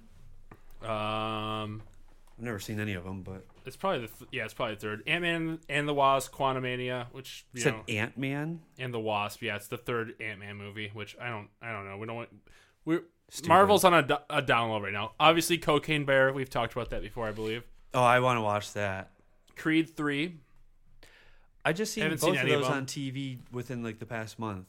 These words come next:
Speaker 2: randomly,
Speaker 1: Were
Speaker 2: 'cause
Speaker 1: they
Speaker 2: they've
Speaker 1: good?
Speaker 2: been, they've been, that and Rocky has been just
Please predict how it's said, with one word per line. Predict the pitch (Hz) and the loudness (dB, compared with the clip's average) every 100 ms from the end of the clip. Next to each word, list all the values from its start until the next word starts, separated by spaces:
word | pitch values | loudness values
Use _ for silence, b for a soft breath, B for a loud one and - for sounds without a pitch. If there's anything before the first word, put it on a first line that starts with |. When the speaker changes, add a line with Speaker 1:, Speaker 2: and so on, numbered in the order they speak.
| - | -12
Speaker 2:
randomly, | 107 101 101 131 | -8 -6 -6 -4
Speaker 1:
Were | |
Speaker 2:
'cause | 135 | -4
Speaker 1:
they | |
Speaker 2:
they've | 110 | 0
Speaker 1:
good? | 143 151 104 - - | 0 0 -2 -12 -14
Speaker 2:
been, | 107 | -4
they've | 110 110 | -4 -2
been, | 110 104 _ _ _ 104 101 | -6 -8 _ _ _ -18 -6
that | 107 120 | -2 -2
and | 123 107 | -4 -6
Rocky | 104 104 110 - 101 | -4 -4 -6 -8 -10
has | 95 | -10
been | 92 98 | -10 -10
just | 95 92 | -10 -14